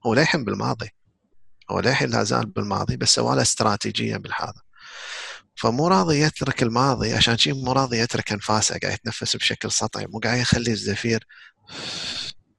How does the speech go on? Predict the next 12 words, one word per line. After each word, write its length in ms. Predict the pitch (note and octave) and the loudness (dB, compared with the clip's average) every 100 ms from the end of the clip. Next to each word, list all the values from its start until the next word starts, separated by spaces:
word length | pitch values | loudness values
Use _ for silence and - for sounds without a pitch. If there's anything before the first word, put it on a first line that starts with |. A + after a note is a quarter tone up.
| _ - | _ -4
to 60 | G#2 | 0
relax 280 | G#2+ A#2 - | 2 2 0
عشان 200 | - G#2 | -2 -2
ياخذ 240 | G#2 G#2 - | 0 -2 -2
شهيق 300 | - G2+ G2+ - | -2 0 -2 -2
أطول، 300 | G2+ - - _ - - - _ | -6 -8 -14 _ -20 -20 -20 _
شهيق 420 | - A2 G#2 A#2 A2+ | -4 -2 0 -2 -4
وزفيره 680 | G2+ G#2 B2 A#2 A2+ A#2 A2+ - | -6 -6 -4 -2 -2 -4 -6 -12
منقبض. 380 | - - - - _ _ - - - - _ | -12 -12 -12 -14 _ _ -20 -20 -20 -20 _
ولما 460 | B2 C3 C3+ C#3 C#3 | 0 2 4 6 6
نحلل 400 | - D#3+ F3+ D3 | 4 4 2 -2
التنفس، 680 | - A2 G#2 - G#2 - | 0 0 0 -4 -8 -8